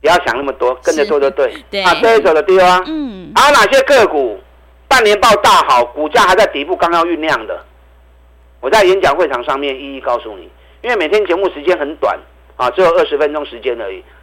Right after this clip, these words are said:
Speaker 1: 林和彥准备的东西都很多，拢讲不完，要紧，N杠两点钟的时间，我可以把我要告诉你的东西完完全全的传达给你。这一次选举行情几月几号开始启动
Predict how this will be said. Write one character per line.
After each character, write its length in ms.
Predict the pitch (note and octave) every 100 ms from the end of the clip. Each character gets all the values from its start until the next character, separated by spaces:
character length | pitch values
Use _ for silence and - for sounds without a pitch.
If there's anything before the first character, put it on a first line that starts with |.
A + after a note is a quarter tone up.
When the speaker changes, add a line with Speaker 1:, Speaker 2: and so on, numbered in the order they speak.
| _
Speaker 1:
林 120 | F#3
和 60 | G3
彥 160 | A3+ F#3+
准 140 | C#3+ C#3+
备 80 | F3
的 60 |
东 160 | D#3 D#3+
西 120 | D#3
都 160 | D#3+ D#3
很 200 | A2 G#2
多， 220 | C3+ C3 - _ _ _ _ _
拢 180 | G3+ A3
讲 160 | A3 A3
不 60 | D#3 C3
完， 260 | A#2+ B2 - _ _ _ _ _ -
要 160 | C#3+ -
紧， 240 | G#3+ C#3+ - _ _ -
N 180 | A3
杠 340 | A3+ A3+ D3+ C#3
两 200 | C#3 C#3+
点 220 | G3+ F#3+
钟 160 | F#3 F#3
的 80 | C#3+
时 200 | - G#2+
间， 260 | C3 B2+ - - _ _ -
我 100 | C#3+
可 120 | B3+
以 40 |
把 200 | - F#3
我 80 | G3+
要 220 | F#3+ G#3 F#3+ -
告 120 | - G#3+
诉 140 | F#3 F3
你 120 | B2+
的 100 | C#3
东 220 | E3 D#3+
西 280 | D#3 D#3+ E3+ _ _ _ _ _ _ _
完 180 | - F#3
完 220 | F#3 F3+
全 220 | F3 D#3+ E3
全 180 | D#3+
的 100 | D#3 C#3
传 240 | - C3+ C3+
达 140 | B2+
给 180 | B2 A2
你。 160 | A2+ F2+ - _ _ _ _
这 140 | D4+ B3+
一 40 |
次 160 | A3+ C4
选 200 | G#3+ A3
举 120 | G3+
行 200 | F3 F#3+
情 240 | F#3 F#3+ G3+
几 120 | F#3 F#3
月 80 | C4+ G#3
几 100 | F#3
号 140 | G3+ G#3+
开 140 | G#3+
始 180 | G3+ G3
启 180 | F3+ C3+
动 320 | B2+ E3 -